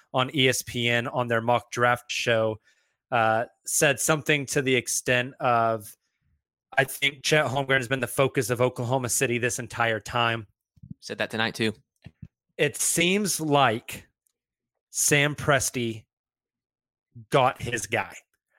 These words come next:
Speaker 1: And we've talked about this for a long time, dating all the way back to, like, September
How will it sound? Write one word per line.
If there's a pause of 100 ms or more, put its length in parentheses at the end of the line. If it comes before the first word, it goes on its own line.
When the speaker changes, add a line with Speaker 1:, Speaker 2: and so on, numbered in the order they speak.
(120)
Speaker 1:
And
we've
talked
about
this
for
a
long
time,
dating
all
the
way
back
to,
like,
September